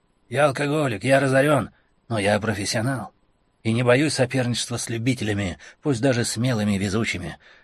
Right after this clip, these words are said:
Я скоро вернусь и открою вам имя убийцы Дария. Обещаю". Он смотрит на Лукрецию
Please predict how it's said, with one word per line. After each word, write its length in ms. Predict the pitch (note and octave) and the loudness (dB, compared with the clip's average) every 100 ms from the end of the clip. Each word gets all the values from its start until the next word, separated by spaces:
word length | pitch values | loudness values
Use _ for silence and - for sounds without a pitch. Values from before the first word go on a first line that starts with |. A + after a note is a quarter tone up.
| _ | _
Я 140 | G#2+ G2+ | -4 -4
скоро 240 | - A2 | -4 -6
вернусь 520 | G2+ G2 G#2 G2+ - - _ _ _ | -4 -2 0 -2 -4 -12 _ _ _
и 60 | |
открою 480 | A2+ G#2+ - C3 B2+ | -4 -4 -2 0 2
вам 280 | G#2+ G2 E2 _ | 2 0 -2 _
имя 300 | A#2 G#2 G2 | -2 -2 -2
убийцы 500 | A2 G2+ A2 G2 - | -6 -4 -2 -4 -6
Дария. 400 | F#2+ F#2 F#2 - - _ _ _ | -4 -4 -4 -12 -20 _ _ _
Обещаю". 600 | F3 A2 - F2+ F2 - - _ _ _ _ _ _ _ | -4 -2 -4 -6 -8 -12 -20 _ _ _ _ _ _ _
Он 160 | B2 | 0
смотрит 460 | G#2+ G#2+ A2 G#2 F#2+ | 0 0 0 0 -4
на 80 | F2+ | -4
Лукрецию 560 | E2 C3 A2+ - F#2+ | -2 -2 -2 -4 -8